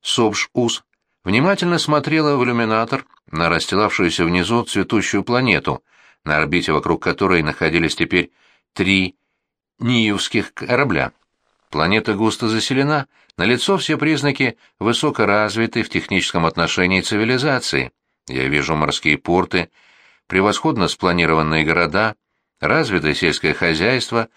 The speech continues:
воздушное сообщение. Но, как ни удивительно, наши специалисты говорят, что все попытки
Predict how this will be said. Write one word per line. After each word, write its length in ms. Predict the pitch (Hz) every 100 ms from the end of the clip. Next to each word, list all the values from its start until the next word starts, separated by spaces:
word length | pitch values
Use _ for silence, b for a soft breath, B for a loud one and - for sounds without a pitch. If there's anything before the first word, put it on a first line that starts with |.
| b b
воздушное 540 | - 73 69 80 87 87
сообщение. 720 | - 120 - 165 170 98 65 - _ _ _ _ -
Но, 200 | 71 78
как 240 | 104 101
ни 100 | 104
удивительно, 720 | 101 104 139 170 - 69 - - b b b -
наши 320 | 101 139 156
специалисты 760 | - 139 - 160 165 160 -
говорят, 280 | 87 101 127
что 160 | - 110
все 180 | - 147
попытки 640 | 139 135 117 - 78 71